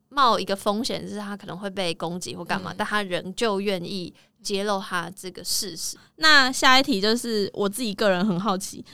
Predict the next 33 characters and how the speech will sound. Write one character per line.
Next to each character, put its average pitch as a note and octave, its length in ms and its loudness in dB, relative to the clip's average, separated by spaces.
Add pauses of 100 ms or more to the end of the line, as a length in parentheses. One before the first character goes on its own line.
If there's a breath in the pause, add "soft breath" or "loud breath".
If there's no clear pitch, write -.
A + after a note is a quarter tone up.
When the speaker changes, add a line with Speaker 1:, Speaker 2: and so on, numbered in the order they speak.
(140 soft breath)
Speaker 3:
因 B3 120 -6
为 C4+ 160 6
杨 G3 240 4
在 A#3 160 6
新 A#3 260 2
书 A#3 200 -2
的 G3 100 2
简 E3+ 260 -4
介 F#3+ 220 0
呢， D#3+ 280 -2
写 - 200 -4
说 F#3 320 0
你 F#3+ 200 -4
是 G3+ 320 -2
女 F#3+ 180 0
性 G#3 320 2
主 E3 260 -6
义 G3 180 -4
的 D#3+ 360 -8 (400)
实-， F#3 400 -4
呃， - 80 -12
不 - 100 -12
对， - 80 -6
<laughs> - 40 -6
实 A3 340 6
习 D4+ 180 8
生 G4+ 80 10
是 C#5 360 6 (160)
什 - 60 -2
么？ E5+ 640 6
Speaker 2:
实 - 180 2
习 - 240 -6
生 - 120 2